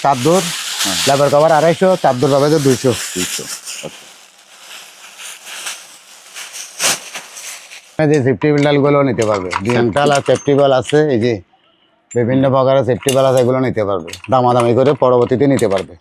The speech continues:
Speaker 1: মোবাইলের মাধ্যমে।
Speaker 2: আচ্ছা। এগুলো কি?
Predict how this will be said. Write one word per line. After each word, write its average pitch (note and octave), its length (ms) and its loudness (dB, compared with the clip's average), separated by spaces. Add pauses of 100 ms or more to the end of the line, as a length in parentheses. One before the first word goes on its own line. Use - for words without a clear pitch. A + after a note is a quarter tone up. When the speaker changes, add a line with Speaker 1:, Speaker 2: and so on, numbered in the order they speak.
Speaker 1:
মোবাইলের A#2+ 280 -2
মাধ্যমে। F2 340 -8 (420)
Speaker 2:
আচ্ছা। - 260 -20 (4000)
এগুলো G#2+ 180 -8 (120)
কি? C3+ 140 -16